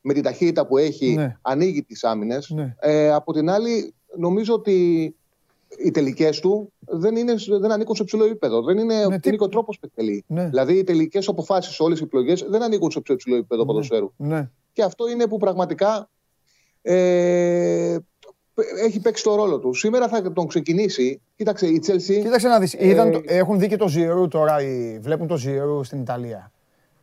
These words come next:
Speaker 2: Και έχουν τα δίκαια
Speaker 1: Ναι.
Speaker 2: τους. Δηλαδή, σου λένε με Lukaku, Giroud μπορεί να ήταν διαφορετικά. Αλλά τέλος πάντων, τώρα με
Speaker 1: Ε, και οι δύο δεν θα ταιριάζαν όμως. Έναν
Speaker 2: Ναι,
Speaker 1: δεν θα
Speaker 2: και εγώ
Speaker 1: ταιριάζαν.
Speaker 2: νομίζω ότι
Speaker 1: Έχουν
Speaker 2: θα
Speaker 1: Lukaku.
Speaker 2: γκρίνια-, ήταν και ψιλογκρινιάρης ο
Speaker 1: Ναι.
Speaker 2: Γάλλος, τέλος πάντων.
Speaker 1: Ναι. Ο Werner δο-, θα, θα, του δίνει,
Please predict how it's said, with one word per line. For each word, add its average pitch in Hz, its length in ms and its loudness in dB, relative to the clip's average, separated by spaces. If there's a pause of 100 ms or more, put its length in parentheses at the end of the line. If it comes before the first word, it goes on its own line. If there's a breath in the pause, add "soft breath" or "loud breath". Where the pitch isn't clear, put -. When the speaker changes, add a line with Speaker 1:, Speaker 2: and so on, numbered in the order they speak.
(140)
Speaker 2:
Και 240 100 2
έχουν 226 140 0
τα 190 120 4
δίκαια 135 180 2
Speaker 1:
Ναι. 120 60 -4
Speaker 2:
τους. 123 100 -10
Δηλαδή, 143 240 0
σου 156 140 -6
λένε 185 180 0
με 165 220 0
Lukaku, 190 340 0
Giroud 156 240 0
μπορεί 185 140 -2
να 190 60 -4
ήταν 180 120 -4
διαφορετικά. 160 480 -4
Αλλά 160 140 2
τέλος 262 220 -2
πάντων, 139 240 -2
τώρα 180 220 -2
με 160 320 -10 (680)
Speaker 1:
Ε, - 80 -8
και - 140 -4
οι 190 80 4
δύο 202 220 2
δεν 208 100 -4
θα 220 100 -4
ταιριάζαν 131 480 -2
όμως. 107 280 -10
Έναν 185 200 2
Speaker 2:
Ναι, 185 80 2
Speaker 1:
δεν 196 100 4
θα - 20 2
Speaker 2:
και 151 120 -4
εγώ 170 80 0
Speaker 1:
ταιριάζαν. 180 240 2
Speaker 2:
νομίζω 185 180 0
ότι 170 120 0
Speaker 1:
Έχουν 170 200 2
Speaker 2:
θα 160 140 2
Speaker 1:
Lukaku. - 20 2
Speaker 2:
γκρίνια-, 180 500 2
ήταν 190 180 -2
και 185 80 -6
ψιλογκρινιάρης 165 640 -4
ο 156 40 -6
Speaker 1:
Ναι. 151 60 -4
Speaker 2:
Γάλλος, 101 280 -10
τέλος 185 220 -12
πάντων. - 160 -18 (600)
Speaker 1:
Ναι. 147 380 -4 (280 loud breath)
Ο 185 160 2
Werner 196 240 2
δο-, 175 280 0
θα, 175 160 -2
θα, 180 160 -2
του 175 140 0
δίνει, 185 280 0